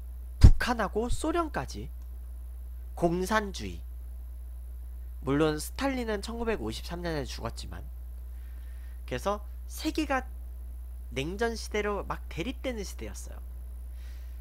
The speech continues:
그리고 천구백육십 년 사일구 혁명이 일어날 때는요, 아직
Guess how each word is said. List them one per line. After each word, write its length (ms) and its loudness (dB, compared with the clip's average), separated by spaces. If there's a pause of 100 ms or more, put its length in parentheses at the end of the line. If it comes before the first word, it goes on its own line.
(540)
그리고 480 0 (1800)
천구백육십 720 2
년 240 -2
사일구 560 -2
혁명이 400 -4
일어날 420 -4
때는요, 480 -6 (1000)
아직 480 2